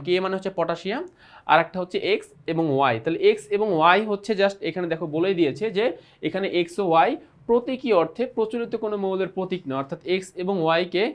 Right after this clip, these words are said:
আমরা প্রতীকী অর্থে ব্যবহার করতেছি, কোনো মৌলের প্রতীক হিসেবে আমরা এখানে এক্স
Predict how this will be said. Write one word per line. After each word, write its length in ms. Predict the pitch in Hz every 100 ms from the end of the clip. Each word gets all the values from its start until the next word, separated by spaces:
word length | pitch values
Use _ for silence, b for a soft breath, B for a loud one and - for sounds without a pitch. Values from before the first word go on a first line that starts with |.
| B B -
আমরা 160 | 151 170 170
প্রতীকী 440 | 220 226 247 247 240 196
অর্থে 260 | 202 208 214
ব্যবহার 360 | 180 175 180 175
করতেছি, 280 | 170 170 202 247
কোনো 200 | 202 190 175
মৌলের 300 | 175 208 214
প্রতীক 280 | 185 185 196 185
হিসেবে 220 | 196 185
আমরা 180 | 180 185 180
এখানে 200 | 196 311 370 B B 170
এক্স 140 | 170